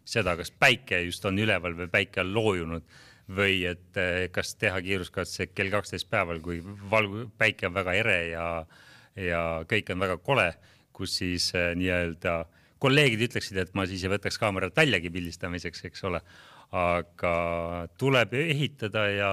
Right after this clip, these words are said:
panna ennast sellesse maailma ja üritada sellest ära tuua see, mis on nagu võimalik.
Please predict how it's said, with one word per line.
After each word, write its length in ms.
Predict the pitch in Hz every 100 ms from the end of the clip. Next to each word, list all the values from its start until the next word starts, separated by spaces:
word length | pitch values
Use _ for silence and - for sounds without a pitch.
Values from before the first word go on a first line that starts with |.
| 98 98
panna 360 | 139 147 104
ennast 300 | 95 98 -
sellesse 760 | 110 101 - - 104 95 98 98
maailma 400 | 151 208 110 92 - _
ja 460 | - 92 92 107 107
üritada 500 | 117 127 - 101 101
sellest 400 | 113 98 95 -
ära 200 | 117 120
tuua 260 | 113 101 98
see, 200 | 135 117
mis 160 | 95 -
on 120 | 107
nagu 140 | 104 131
võimalik. 380 | 151 90 80